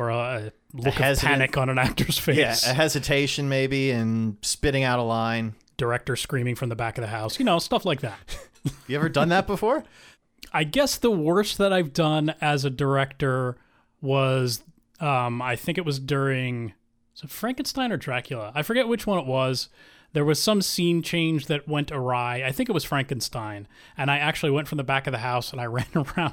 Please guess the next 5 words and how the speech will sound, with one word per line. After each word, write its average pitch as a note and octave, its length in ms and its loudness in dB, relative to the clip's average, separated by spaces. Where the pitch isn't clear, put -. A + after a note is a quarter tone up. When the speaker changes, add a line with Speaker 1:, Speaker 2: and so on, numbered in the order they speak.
Speaker 1:
back - 300 -4
to, A#2 280 -6
to, A2+ 240 -8
uh, G#2+ 220 -6
complain B2 480 -4